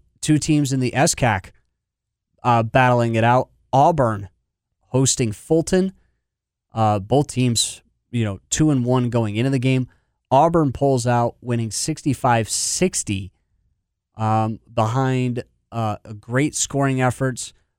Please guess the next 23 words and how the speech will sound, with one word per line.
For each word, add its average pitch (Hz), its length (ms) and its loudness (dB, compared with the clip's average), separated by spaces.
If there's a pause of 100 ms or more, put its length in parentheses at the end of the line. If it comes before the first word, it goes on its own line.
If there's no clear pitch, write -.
(160)
by 107 160 2
two 135 400 -2
really 113 380 0
good 101 180 -4
players 104 360 -4
on 90 140 -10
Auburn. 92 320 -8
And 98 140 -4
I 123 140 4
mean 101 260 -2 (480)
really 117 480 2
good 95 220 -10
players. 85 420 -14 (100)
Deshaun 135 480 0
Strachan, 123 600 0 (580)
twenty-two 175 880 0
points. - 720 -4 (600)
But 120 100 0
get 147 220 2
this, 147 280 0
Tony 147 280 0
Borges 123 440 -2
Junior, 113 560 -4